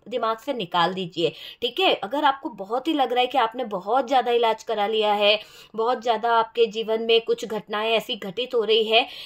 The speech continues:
कि जो आपको बता रही है कि वाकई में आपके जीवन में कहीं ना कहीं डार्क एनर्जीज है, तो उसका उपाय जरूर करवाइए, किसी से भी कराइए,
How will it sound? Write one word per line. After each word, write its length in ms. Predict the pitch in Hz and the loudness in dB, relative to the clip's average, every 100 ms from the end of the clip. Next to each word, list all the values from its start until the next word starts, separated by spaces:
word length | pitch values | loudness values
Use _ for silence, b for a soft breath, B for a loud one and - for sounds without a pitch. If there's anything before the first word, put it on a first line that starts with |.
| B | B
कि 80 | 294 | -2
जो 160 | 320 | 2
आपको 280 | 294 285 320 | 4 2 -4
बता 360 | 202 214 214 254 | -4 -4 0 2
रही 160 | 302 | 2
है 80 | 277 | 0
कि 160 | 277 285 | -2 -4
वाकई 420 | 202 - 247 349 | -4 -4 -2 2
में 100 | 403 | 2
आपके 340 | 285 - 262 | 2 0 -6
जीवन 360 | 208 226 220 226 | -6 -6 -6 -4
में 160 | 233 233 | -2 -2
कहीं 260 | 190 220 | -4 -2
ना 80 | 233 | -4
कहीं 240 | 196 220 | -2 -4
डार्क 300 | 202 180 180 | 0 -2 -2
एनर्जीज 440 | 196 190 190 202 240 | -6 -6 -4 -4 -2
है, 80 | 311 | -2
तो 140 | 240 | -2
उसका 240 | 208 - | -4 -4
उपाय 320 | 185 165 170 294 | -4 0 0 0
जरूर 460 | - 170 185 262 | -2 -6 -4 -4
करवाइए, 460 | 269 185 165 165 175 | -4 -2 0 0 -2
किसी 320 | 226 - 285 | -4 -6 -6
से 140 | 330 | -6
भी 100 | 285 | -4
कराइए, 220 | 302 277 | 0 2